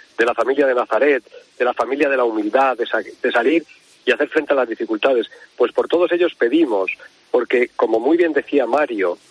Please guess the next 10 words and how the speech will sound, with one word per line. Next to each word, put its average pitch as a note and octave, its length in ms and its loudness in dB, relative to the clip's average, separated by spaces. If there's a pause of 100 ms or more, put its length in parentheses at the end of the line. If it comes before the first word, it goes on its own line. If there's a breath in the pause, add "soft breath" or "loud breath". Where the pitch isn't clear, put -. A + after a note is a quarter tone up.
(360 soft breath)
se - 120 0
trata E4+ 320 0
desde B2+ 180 0
la A#2 80 2
pastoral A#2+ 400 -2
de D3+ 60 2
la C#3+ 100 0
carretera C3+ 540 0 (100)
de D#3 240 2
humanizar B2 1080 -2